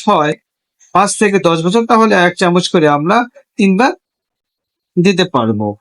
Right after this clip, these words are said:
এখন আমরা জানবো যে অ্যামোডিস সিরাপের উপকারিতা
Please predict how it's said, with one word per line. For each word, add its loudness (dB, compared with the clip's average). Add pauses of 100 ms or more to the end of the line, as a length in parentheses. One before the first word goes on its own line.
(1900)
এখন 0
আমরা 2 (120)
জানবো 0 (560)
যে 2
অ্যামোডিস 0
সিরাপের 2
উপকারিতা 0